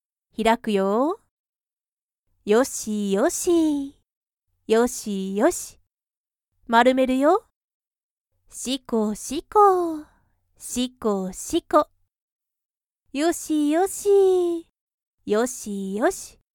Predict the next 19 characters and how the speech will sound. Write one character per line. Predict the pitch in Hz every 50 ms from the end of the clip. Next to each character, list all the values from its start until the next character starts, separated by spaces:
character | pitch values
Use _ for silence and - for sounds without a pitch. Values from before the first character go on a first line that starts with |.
| _ _ _ _ _ _ _ _ _ _ _ _
し | - - - 233 254 262
こ | 254 - - 220 214 202 196
し | 202 - - - 269 330 - _
こ。 | - 415 415 392 359 349 339 330 311 294 294 - _ _ _ _ _ _ _ _ _ _
し | - - - 240 240 226 -
こ | - - 208 196 190 185
し | 190 - - - - 302 320 - -
こ。 | - 320 294 - _ _ _ _ _ _ _ _ _ _ _ _ _ _ _ _ _ _ _ _ -
よ | 180 247 262 277
し | 269 - - - 240 233 226 226 226 226
よ | 233 285 359 403
し。 | - - - 370 349 339 339 339 339 320 311 311 302 302 - _ _ _ _ _ _ _ _ _ _ _ -
よ | 269 262 262 277 294
し | - - - - 285 262 254 247 247
よ | 254 285 339
し。 | 370 - - - - - _ _ _ _ _ _ _ _ _ _ _ _ _ _ _ _ _ _ - -
し | - - 247 254 254
こ | _ - 233 226 226 220 214
し | - - 240 254 294